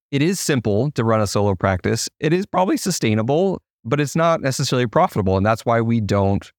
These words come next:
beyond your own doctor pay that you're paying yourself, we don't necessarily recommend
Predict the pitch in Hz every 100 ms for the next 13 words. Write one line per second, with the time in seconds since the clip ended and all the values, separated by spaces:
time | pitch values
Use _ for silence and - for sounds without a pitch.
0 | - 135 135 156 135 123 120 120 110 110
1 | - 104 120 113 90 98 98 101 92 87
2 | 87 101 101 104 - 104 92 - 104 98
3 | 98 95 101 101 98